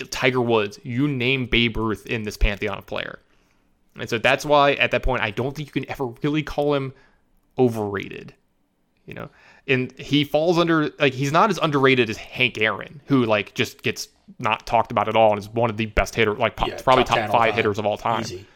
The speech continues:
Speaker 2: Mi-, might,
Speaker 1: Yeah.
Speaker 2: like, has an argument for top five, but certainly top ten.
Speaker 1: Yeah, and, like, people just don't talk about him, you know? But I've gotta say overall underrated.
Speaker 2: So, uh, one,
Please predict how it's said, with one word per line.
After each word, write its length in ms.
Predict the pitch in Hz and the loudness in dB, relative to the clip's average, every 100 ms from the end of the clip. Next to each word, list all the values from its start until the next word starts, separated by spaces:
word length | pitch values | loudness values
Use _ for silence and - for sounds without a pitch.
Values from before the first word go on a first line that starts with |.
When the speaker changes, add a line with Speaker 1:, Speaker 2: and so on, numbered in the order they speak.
| - | -10
Speaker 2:
Mi-, 180 | 123 123 | -8 -2
might, 280 | 123 117 123 | -2 0 0
Speaker 1:
Yeah. 200 | 107 - | 0 0
Speaker 2:
like, 200 | - 110 | -2 0
has 220 | 143 127 | 4 4
an 80 | 127 | 2
argument 280 | 117 113 104 | 0 -2 -8
for 80 | 107 | -4
top 220 | 110 - | -6 -4
five, 260 | 104 104 | -6 -4
but 160 | 101 - | -6 -8
certainly 300 | - 104 104 | -8 -8 -10
top 200 | 110 104 | -12 -12
ten. 180 | - - - - - - _ _ | -14 -16 -18 -20 -20 -20 _ _
Speaker 1:
Yeah, 300 | - 123 - - - | -2 0 0 -2 0
and, 120 | 127 | 2
like, 140 | 110 | 2
people 180 | 143 127 | 2 2
just 100 | 123 | 2
don't 160 | 117 110 | 2 2
talk 240 | 123 151 | 2 2
about 220 | 110 98 | 0 -2
him, 200 | 107 123 - _ _ | -4 -8 -16 _ _
you 100 | 123 | -8
know? 220 | 104 101 107 | -4 -4 -2
But 320 | - 104 - - _ _ _ | 0 0 -2 -12 _ _ _
I've 160 | 127 135 | 2 6
gotta 160 | 151 | 6
say 160 | 139 135 | 8 6
overall 420 | 117 110 107 104 | 6 4 2 2
underrated. 460 | 104 - - - - | 0 -6 -10 -14 -10
Speaker 2:
So, 500 | 127 117 113 113 - _ - | -6 -4 -4 -8 -12 _ -6
uh, 440 | 107 110 107 104 - _ _ _ | -4 -4 -6 -10 -14 _ _ _
one, 500 | 120 131 160 175 180 | -6 -2 -2 -6 -12